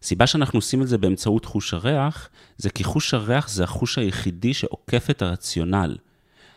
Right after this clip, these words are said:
הנתיב הנוירולוגי שעובר בין הקולטן של החוש לבין מרכז העיבוד שלו במוח,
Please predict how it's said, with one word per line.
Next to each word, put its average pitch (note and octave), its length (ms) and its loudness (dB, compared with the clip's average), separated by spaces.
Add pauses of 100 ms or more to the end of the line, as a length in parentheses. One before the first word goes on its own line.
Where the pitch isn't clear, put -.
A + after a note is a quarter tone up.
הנתיב D3+ 440 2
הנוירולוגי A2 760 6
שעובר F#2+ 500 2
בין G2 200 2
הקולטן G#2 580 2
של F#2 200 2
החוש - 540 0 (720)
לבין F#2+ 360 4
מרכז G2 360 2
העיבוד F#2+ 300 4
שלו F2+ 240 4
במוח, C#3+ 720 2